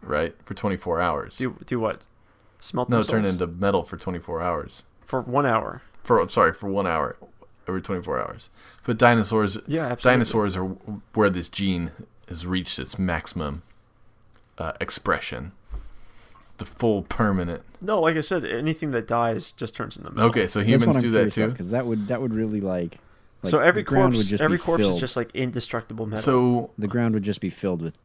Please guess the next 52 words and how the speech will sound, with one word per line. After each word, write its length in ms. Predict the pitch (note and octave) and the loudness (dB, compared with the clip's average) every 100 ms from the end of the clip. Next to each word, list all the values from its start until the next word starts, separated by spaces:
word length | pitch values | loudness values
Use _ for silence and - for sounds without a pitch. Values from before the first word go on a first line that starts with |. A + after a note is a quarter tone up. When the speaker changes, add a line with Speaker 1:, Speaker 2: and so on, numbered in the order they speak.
| - | -12
Speaker 3:
with 240 | E2 D#2+ - | -8 -8 -10
corpses. 680 | - D#2+ - C2+ C2+ - - - | -10 -10 -10 -14 -14 -18 -18 -16
Like, 260 | D#3+ D2 - | -14 -16 -12
there'd 200 | E2+ C#3+ | -10 -6
be 100 | - | -4
Speaker 2:
Yes. 200 | G#2+ - | -4 -4
Speaker 3:
so 140 | E2+ | -6
many. 360 | D2+ D2 D2+ D#2 _ _ _ _ _ _ - | -6 -8 -10 -14 _ _ _ _ _ _ -6
Speaker 2:
We 160 | D3 | -4
probably 260 | D#3 G3+ A3 | 0 2 2
have 100 | F#3+ | 0
to 80 | D#3 | -2
start 420 | - D3+ A2+ - | 0 0 -2 2
building 340 | C3+ D3+ C#3+ | 2 4 0
things 300 | A#2+ C3 B2 | -2 -4 0
out 180 | A#2+ B2 | 2 2
of 60 | A2 | 0
them 140 | A2+ | -2
eventually, 560 | G#2 A#2 - - - C3+ | -4 -6 -6 -12 -14 -10
like 200 | A#2 - | -10 -6
buildings 360 | A2+ A2+ A#2 - | -4 -4 -8 -12
and 80 | - | -12
stuff 200 | - - | -14 -16
like 120 | - | -14
that. 200 | - - - | -14 -6 -2
Speaker 1:
Are 100 | A2+ | 2
dinosaurs 520 | C3+ C3+ D3 D3+ B2+ | 4 4 2 0 0
the 80 | G#2+ | -2
best 400 | G2 G2+ - - | 2 2 2 -8
possible 840 | - G#2+ G#2 A#2+ A2+ G#2 G2 G2 - _ _ _ | -2 0 0 -2 0 0 0 -4 -10 _ _ _
animal 420 | F#2+ F#2 G2 A2 A2+ | -4 0 4 2 2
to 140 | F#2 | -4
use 320 | D2+ F#2+ A2 | -2 -2 0
as 120 | B2 | -2
a 80 | C3 | -4
sword, 380 | C3 C3+ C#3 D#3 | -2 -2 -2 -2
or 100 | A#2 | -2
is 120 | F#2+ | -2
there 120 | - G2 | -2 -2
some 240 | - G2 | 0 0
other 180 | F#2+ G2+ | 0 0
s-, 220 | - - - | -4 -6 -4
animal 500 | G2 G2 E2 E2 - - - - _ | -2 -2 0 -2 -6 -20 -20 -20 _
that 120 | F#2 | -6
is 120 | F#2+ G2 | -2 0
even 180 | F#2+ F2 | 0 0
a 40 | |
better 320 | D#2 F2 F2+ | 0 0 0
sword, 360 | - D2 B1+ D2 | -2 -6 -6 -6
like 120 | D2+ | -8
a 60 | D#2+ | -2
badger 560 | E2 F2 E2 - - | 0 0 -2 -8 -16